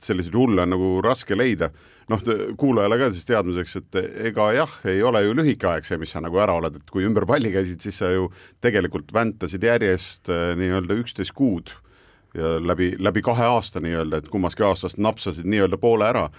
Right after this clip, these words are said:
Et, äh, inimestel kohe tekivad sellised küsimärgid, mida ongi hea sinu käest kohe küsida, et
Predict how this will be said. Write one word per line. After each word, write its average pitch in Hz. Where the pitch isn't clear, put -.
Et, 85
äh, 92
inimestel 104
kohe 120
tekivad 117
sellised 107
küsimärgid, 95
mida 101
ongi 104
hea 120
sinu 117
käest 92
kohe 113
küsida, 101
et -